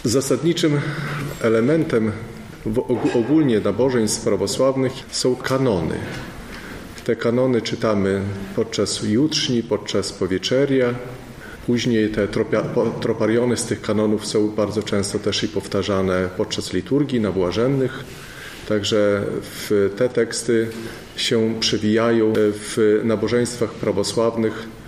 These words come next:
non-stop. I wiemy, że te kanony są ułożone w pewnym porządku. One mają, jest tam dziewięć, dziewięć pieśni, no, taka numeracja, dziewięciu pieśni.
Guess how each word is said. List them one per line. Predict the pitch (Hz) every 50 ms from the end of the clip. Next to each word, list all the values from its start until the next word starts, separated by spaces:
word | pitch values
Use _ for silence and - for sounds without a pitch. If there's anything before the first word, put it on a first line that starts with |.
| - - - - - 135
non-stop. | 117 117 127 131 127 - - - - 95 78 - - - - - 67 69 - - - - - - - - - - -
I | 139 143 143 147 151 151 147 143 143 131
wiemy, | 139 123 170 175 175 165
że | 160 - 131 123 120 117 117 117 - - - - - - - - - - - - - - -
te | 143 139
kanony | - 139 123 135 151 160 156 143
są | - - 139
ułożone | 131 - 127 123 120 117 135 131 131 131 123
w | 123
pewnym | - - 127 123 127 131 127
porządku. | 120 - 143 131 139 120 98 92 90 - - 98
One | 101 104 110 117
mają, | 120 123 117 113 113 107 107 104 104 107 - - - - - - - - - - - 101
jest | 120 117 120 117 - -
tam | 123 110 104
dziewięć, | 92 123 123 117 120 117 117 - - - - - - - 120
dziewięć | 107 107 123 113 120 117 110 - -
pieśni, | - - 107 92 85 - - - 101 95 117
no, | 123 117
taka | 110 - 120 110 - 120
numeracja, | 117 113 110 107 107 113 101 90 - - - 98
dziewięciu | 90 95 104 107 117 120 117 117 - 107
pieśni. | - - 101 85 - - - - - -